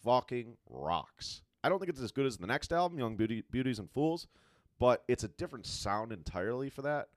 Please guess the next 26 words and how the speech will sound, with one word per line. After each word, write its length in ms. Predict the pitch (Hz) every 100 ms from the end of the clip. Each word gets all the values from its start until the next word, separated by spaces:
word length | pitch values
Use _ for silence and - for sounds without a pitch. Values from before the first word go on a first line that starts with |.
| _ _ _ _ _ 98
And 840 | 107 104 101 98 98 98 98 90
it's, 220 | 123 - -
it's 200 | 196 156
more 340 | 190 202 208 196
in, 100 | 175
like, 240 | 147 143
the, 240 | 127 117 104
let's 200 | 143 -
call 260 | 156 151
it 60 | 139
just, 280 | 123 - - 101
again, 320 | 104 95 73
solid 360 | - 107 110
rock 260 | 104 101 104
and 80 | 85
roll, 220 | 92 110
right? 220 | 113 120 - _ -
Um, 460 | 90 87 85 80 - _ _ _ - - _ _ _ _ _ _ -
I 160 | 98 98
think 420 | - 113 113 -
you 60 | 98
get 180 | 135 120
a 40 |
lot 400 | 113 110 123 139
of 80 | 147 _ -
different 420 | 117 - 131 131